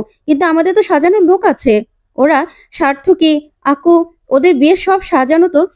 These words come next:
ওরাই করেছে।" তখনই একলব্যর বিয়ের কথা বলেই রাঙামতির কথা মনে পড়ে যায় প্রমিতার, তখন কষ্ট পায়। তারপরে বৃন্দা বলে, "তাতে কি হয়েছে? আসলে সবাই বলে যে আমার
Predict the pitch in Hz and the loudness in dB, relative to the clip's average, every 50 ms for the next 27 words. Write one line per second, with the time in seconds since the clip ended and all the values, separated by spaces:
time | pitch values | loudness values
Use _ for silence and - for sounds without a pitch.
0 | _ _ _ - 330 370 466 466 466 392 302 233 220 220 - 277 240 214 214 - | _ _ _ -2 0 0 0 0 0 0 0 0 -2 -2 -2 -2 -2 -2 -4 -6
1 | _ _ _ - 233 233 - 320 320 320 269 262 277 277 269 269 240 269 285 240 | _ _ _ -6 -4 0 2 2 2 2 2 0 0 0 0 0 0 0 0 2
2 | 247 247 254 269 294 311 - 330 311 285 311 269 233 277 359 349 _ _ _ _ | 2 0 0 0 -2 -2 0 0 0 2 2 2 2 2 0 0 _ _ _ _
3 | _ 269 277 269 285 311 359 370 359 415 415 403 427 403 415 415 359 277 277 294 | _ -2 0 0 2 2 2 2 2 2 2 2 0 2 2 4 4 4 4 4
4 | 330 320 - 381 392 403 254 240 240 311 320 - 254 233 226 220 220 214 208 208 | 2 2 2 2 2 2 2 0 -2 -2 -2 -2 -2 -2 -2 -2 0 0 -2 -2
5 | 208 - 262 269 - 349 339 349 269 277 254 - - 233 208 214 202 202 208 - | -2 -4 -6 -2 0 0 0 0 -2 -4 -2 -2 -4 -4 -2 0 0 0 -2 -4
6 | _ _ _ _ _ _ - 294 302 330 320 403 370 381 294 285 269 262 269 262 | _ _ _ _ _ _ -4 -2 -2 0 0 2 2 2 4 2 2 2 2 0
7 | 220 220 208 208 208 208 202 _ _ _ _ _ _ _ _ _ _ _ _ 233 | 0 0 2 2 2 0 0 _ _ _ _ _ _ _ _ _ _ _ _ -4
8 | 214 294 269 294 - 359 359 415 427 403 415 370 320 311 - 302 240 220 214 - | -2 -2 -2 0 0 0 2 4 4 4 4 4 2 0 0 -2 -2 -2 -2 -6
9 | _ _ _ _ - 233 262 - 381 339 285 320 320 - 330 277 254 294 311 254 | _ _ _ _ -4 -2 0 2 2 2 2 0 -2 -2 -2 0 0 0 0 0
10 | 262 240 214 208 208 208 202 _ _ - - - 220 202 285 269 285 320 - _ | 0 0 2 2 0 -2 -2 _ _ -20 -16 -12 -4 0 0 0 0 0 -4 _
11 | _ - 247 262 294 | _ -2 0 0 0